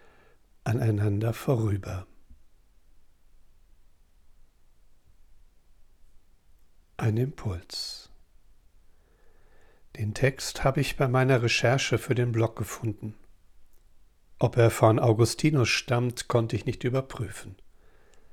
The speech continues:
Gleichwohl, Staunen in einem guten Sinne über die Menschen. Das knüpft an den Anfang der Bibel an.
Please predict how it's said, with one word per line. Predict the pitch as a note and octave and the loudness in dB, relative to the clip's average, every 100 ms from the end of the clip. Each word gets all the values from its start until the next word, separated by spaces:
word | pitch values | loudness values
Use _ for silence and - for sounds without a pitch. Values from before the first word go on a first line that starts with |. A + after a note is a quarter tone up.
| - - - - - - - - | -20 -20 -20 -20 -20 -20 -20 -8
Gleichwohl, | - B2+ - B2+ B2+ A#2+ G2 F#2+ - - - - - - - | 2 4 4 8 10 10 8 2 -8 -20 -20 -20 -20 -20 -8
Staunen | - - A#2+ D#3 C3+ A2+ G2 F#2+ - - - - _ - - - - - | -4 0 2 4 4 2 0 -6 -16 -20 -20 -20 _ -20 -20 -20 -20 -14
in | - B2+ | -6 -2
einem | G#2+ G#2 G#2+ | -2 -2 -2
guten | F3 - A2+ | -2 -2 -2
Sinne | G2+ A#2 A2 G#2+ G2 - - - - - - | 2 2 2 0 -2 -8 -20 -20 -20 -20 -8
über | C3+ A2 A#2 | -4 -2 -4
die | D#3+ | -2
Menschen. | C3 G2+ F#2+ - A2 - - - - - - - - - - - _ - - - | 0 0 -2 -8 -10 -16 -20 -20 -20 -20 -20 -20 -20 -20 -20 -20 _ -20 -20 -6
Das | A#2+ - | -4 -2
knüpft | - B2 - | 2 2 4
an | C#3+ | 4
den | A2+ B2+ | 6 6
Anfang | C3 F#3 - F3 | 4 2 4 4
der | - G#2+ | 4 0
Bibel | - A#2+ A2 B2 | 2 0 2 0
an. | - A#2 G#2 | 2 2 2